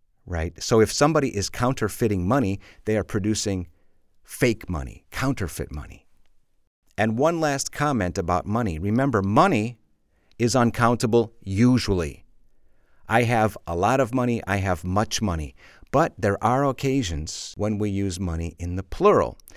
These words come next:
and there are two ways of spelling it, M O N I E S or M O N E Y S. Usually, we spell it M O N I E S.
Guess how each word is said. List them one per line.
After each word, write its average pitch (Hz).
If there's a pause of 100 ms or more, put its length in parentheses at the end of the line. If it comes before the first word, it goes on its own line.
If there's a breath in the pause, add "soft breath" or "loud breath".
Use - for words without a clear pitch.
(160 loud breath)
and 98
there 95
are 87
two 143
ways 120
of 92
spelling 117
it, - (360 soft breath)
M 151
O 139
N 127 (120)
I 160
E 147
S 156 (340 soft breath)
or 117
M 139
O 123
N 120 (100)
E 196
Y 92
S. 85 (180)
Usually, 113
we 98
spell 95
it - (480 soft breath)
M 127
O 117
N 107 (160)
I 147
E 92
S. -